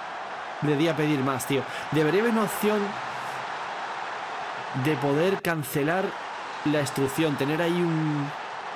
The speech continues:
un momento de... Jo. Les, le marcan un gol y les pido más. Vamos a elogiarles ahora.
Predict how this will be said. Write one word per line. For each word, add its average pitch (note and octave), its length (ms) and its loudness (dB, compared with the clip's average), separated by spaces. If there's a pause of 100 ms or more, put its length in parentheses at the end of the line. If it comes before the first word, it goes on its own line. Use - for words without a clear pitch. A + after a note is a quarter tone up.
(520)
un D3+ 140 2
momento D#3 400 2
de... C3 400 4 (2250)
Jo. C#3 100 -2 (3000)
Les, B2 180 -2
le C3+ 340 -4
marcan C#3+ 320 0
un D3+ 100 2
gol E3 120 4
y F3 60 4
les C3+ 140 0
pido C3+ 240 2
más. A#2+ 360 -2 (140)
Vamos B2 240 -2
a C3 80 0
elogiarles A#2+ 560 -2
ahora. B2 260 -2